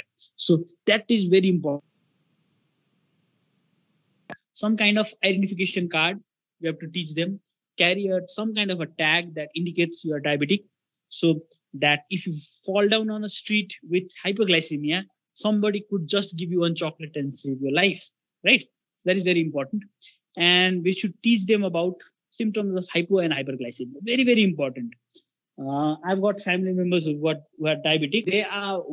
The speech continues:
wonderfully sensitive till now. They are wonderfully sensitive to hypoglycemia and hyperglycemia. I'm amazed by the body's ability to detect hypoglycemia if they are aware. Uh,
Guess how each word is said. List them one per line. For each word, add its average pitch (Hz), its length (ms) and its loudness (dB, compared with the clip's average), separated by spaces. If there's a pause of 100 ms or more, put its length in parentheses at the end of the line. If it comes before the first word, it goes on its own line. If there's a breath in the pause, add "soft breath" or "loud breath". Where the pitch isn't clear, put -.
(140)
wonderfully 202 460 4
sensitive 175 500 -2
till 165 180 4 (120)
now. 208 260 0
They 196 120 -6
are 170 60 -4
wonderfully 190 340 -6
sensitive 165 440 -8
to 151 140 -8
hypoglycemia 156 640 -4
and 139 80 -4
hyperglycemia. 139 640 0 (680)
I'm 160 160 2
amazed 190 560 6
by 185 200 4
the 185 140 0 (520)
body's 175 680 0 (100)
ability 185 420 -4
to 175 60 -8
detect 156 420 -4
hypoglycemia 139 720 -8
if 165 100 -6
they 170 140 2
are 123 140 -8
aware. 147 260 2 (600)
Uh, 143 240 -4